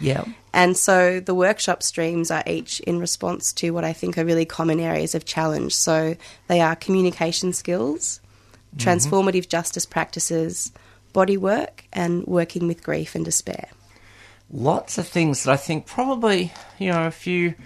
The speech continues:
Speaker 1: I'll use the term, term broadly, social justice
Speaker 2: Mm.
Speaker 1: people would probably have to deal with.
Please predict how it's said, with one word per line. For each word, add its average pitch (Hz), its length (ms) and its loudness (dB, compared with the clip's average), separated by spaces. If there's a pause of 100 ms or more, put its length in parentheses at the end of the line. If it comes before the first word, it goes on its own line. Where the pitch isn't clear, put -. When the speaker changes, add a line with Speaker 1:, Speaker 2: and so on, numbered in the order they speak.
(600)
Speaker 1:
I'll 139 360 0
use 180 280 -2
the 175 40 -6
term, 139 460 -2
term 120 240 -2
broadly, 123 460 0
social 120 420 2
justice 117 560 0
Speaker 2:
Mm. 254 220 4
Speaker 1:
people 180 400 -2
would 113 200 -4
probably 160 380 0
have 139 240 -4
to - 80 -10
deal 127 320 0
with. 104 420 -4